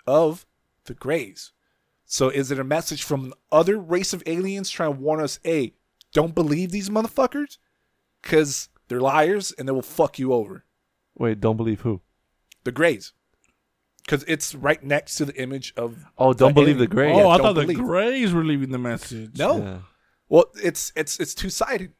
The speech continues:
Speaker 2: Is it don't
Speaker 1: Is
Speaker 2: believe the
Speaker 1: it
Speaker 2: Greys?
Speaker 1: don't believe the Greys?
Speaker 2: Or don't believe some humans?
Speaker 1: Or the Greys are stating it. But for the most part, it's like a warning. "Hey, this is a warning.
Speaker 3: That's true, 'cause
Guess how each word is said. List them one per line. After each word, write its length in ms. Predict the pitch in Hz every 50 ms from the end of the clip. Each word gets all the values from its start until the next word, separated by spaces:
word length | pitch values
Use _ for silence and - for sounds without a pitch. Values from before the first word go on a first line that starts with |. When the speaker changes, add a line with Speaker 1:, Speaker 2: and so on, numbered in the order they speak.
| _ _ _ _ _ _ _ _ _ _
Speaker 2:
Is 160 | 117 117 110
it 220 | 113 107 - - 101
don't 120 | 117 120 156
Speaker 1:
Is 60 | 170
Speaker 2:
believe 120 | 165 131 -
the 100 | 170 165
Speaker 1:
it 20 | 156
Speaker 2:
Greys? 240 | 120 123 131 151
Speaker 1:
don't 160 | 160 156 170 156
believe 300 | 165 165 165 185 175 151
the 80 | 151
Greys? 520 | 139 - - 143 156 208 262 277 285 202 175
Speaker 2:
Or 40 |
don't 160 | - 104 104 101
believe 240 | 110 110 110 -
some 160 | - 104 98 92
humans? 440 | 110 120 117 104 98 - - _ _ -
Speaker 1:
Or 160 | 156 156 156
the 80 | 151
Greys 380 | 139 - 139 151 156 151 143 151
are 100 | - 131
stating 460 | - - - - 156 139 120 110 101
it. 100 | 98 - _ _ _ _ _ _ _ -
But 100 | 127 -
for 80 | 160
the 80 | 160 156
most 240 | 151 165 175 - -
part, 400 | - 190 175 160 143 - - _ _ _ _ _ _ _ -
it's 280 | 139 139 - - -
like 180 | 151 131 127 -
a 40 | 120
warning. 500 | 120 127 139 139 123 113 104 101 95 -
"Hey, 280 | - 147 143 123 110 101
this 380 | 110 117 120 139 147 147 -
is 140 | 147 139 135
a 40 | 139
warning. 500 | 127 123 131 139 135 131 123 120 120 - - - - _
Speaker 3:
That's 140 | 139 131 -
true, 100 | 185
'cause 60 | 151